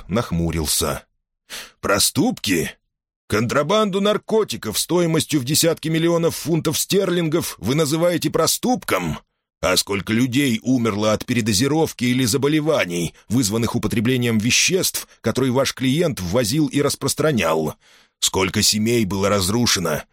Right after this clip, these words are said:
Сколько жизней загублено? Сколько невинных людей стали жертвами преступлений, совершенных наркоманами, которым требовались деньги на очередную дозу? Наркозависимые вскрывали автомобили,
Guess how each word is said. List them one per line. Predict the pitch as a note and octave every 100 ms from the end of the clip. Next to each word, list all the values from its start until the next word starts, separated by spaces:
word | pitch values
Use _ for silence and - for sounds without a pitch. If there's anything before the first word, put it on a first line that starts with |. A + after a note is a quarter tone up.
| _
Сколько | - - C3+ E3 C3
жизней | D#3+ G3+ C3 C#3
загублено? | C3+ C3+ E3+ F3+ B2+ G#2 E2 D2+ - _ _ _
Сколько | - G#2 B2+ -
невинных | C3 C#3 D3+ D3 C#3+
людей | D3 D3 C#3+ D3+
стали | - C#3 C#3
жертвами | A2+ D3+ - C#3 C#3+
преступлений, | C3 C3+ D#3+ - D#3+ E3+ B2 G#2+ -
совершенных | - C#3 D3 D#3 D3+ C#3 G#2
наркоманами, | D3 - D#3 F3+ F3 A2+ G2+ - _ _
которым | E2+ - B2+ C3+
требовались | - E3 D3 D#3 D3 E2+
деньги | D3+ F#3 D3 D3+
на | D3
очередную | C#3 D3+ D3 A#2+ D3+ D#3
дозу? | A#2+ A#2+ F#2+ E2+ E2+ D#2 - _ _ - - -
Наркозависимые | F2 F2+ F2+ F2 G2 A2 C3 G2 E2 D2+
вскрывали | - - G2 A2 A2+
автомобили, | G#2+ - G#2 A2 G#2 A#2+ F2+ D#2 C2+